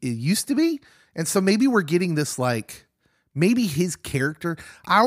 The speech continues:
I kinda wondered why we were getting this guy in the D P D, other than he's kind of a, um,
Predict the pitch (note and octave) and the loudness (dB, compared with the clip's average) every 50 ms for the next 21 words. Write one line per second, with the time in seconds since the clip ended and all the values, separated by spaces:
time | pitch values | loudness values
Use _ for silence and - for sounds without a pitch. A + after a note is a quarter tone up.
0 | A#3 - D#3+ F3+ F3+ - - - D4 D#4+ E4 A#3+ C#3+ B2+ C3 C#3+ D#3+ D#3 C3 A#2+ | 4 2 2 0 0 0 -2 -4 -2 0 -2 -2 -2 0 0 2 2 2 2 0
1 | G#2+ G#2 G#2 A2 G#2+ A2 A#2 A#2 A2+ A2+ A2 G#2+ G#2+ F#2+ G2 A2+ G#2 G#2+ G2+ G2 | 0 0 -2 0 0 0 0 0 0 0 -2 -2 -2 -4 -4 -4 -4 -4 -6 -6
2 | F#2 G2 - - - F#2 E2+ F2 E2+ D#2 D#2+ E2 E2+ E2 - B2 A#2+ A2+ A2 G#2 | -8 -10 -10 -10 -10 -8 -8 -8 -8 -10 -10 -12 -12 -10 -6 -6 -4 -4 -4 -6
3 | G#2 G2+ G2 - G#2 G2 F2+ G2+ G2+ G2+ - C#3+ D3 D3 D#3 C#3 A#2 C3+ C3 A#2+ | -6 -8 -8 -8 -10 -10 -8 -8 -8 -6 -2 0 2 2 2 2 2 0 -2 -2
4 | A2+ - B2+ A2+ - - - A2+ A2+ A2+ A2 G2+ F2+ G2 F#2 F2 F2 E2 E2+ E2+ | -4 -6 -8 -10 -10 -10 -8 -6 -6 -4 -6 -6 -6 -6 -8 -6 -8 -8 -10 -12
5 | _ _ _ _ _ _ _ _ _ _ _ _ F2+ F2 E2 D#2 C#2 - C#2+ C#2 | _ _ _ _ _ _ _ _ _ _ _ _ -18 -16 -16 -16 -16 -18 -20 -20
6 | - | -18